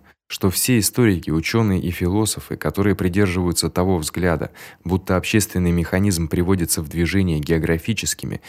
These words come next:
климатически-телурическими, космическими,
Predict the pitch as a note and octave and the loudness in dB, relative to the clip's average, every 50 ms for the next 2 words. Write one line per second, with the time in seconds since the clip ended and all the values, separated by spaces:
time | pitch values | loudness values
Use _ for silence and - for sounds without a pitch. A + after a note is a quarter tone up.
0 | - - - - E2+ F2+ F#2 F#2+ G2 - A#2+ G#2 - F#2+ - - - F2+ - - | -20 -14 -6 -2 0 0 2 0 0 0 -2 -2 -2 -4 -4 -2 -2 -2 -2 0
1 | F#2 E2+ E2 E2 D#2 G#2+ B2 - - - - - - - - - - - - - | -2 0 0 0 0 -2 -2 -2 -2 -4 -4 -4 -4 -6 -6 -6 -8 -12 -14 -10
2 | - F2 E2+ - - A2 A#2 A#2 - F#2+ - - - D#2+ D2 - - | -4 -2 -2 -2 0 0 0 0 0 -2 -4 -4 -4 -4 -4 -4 -4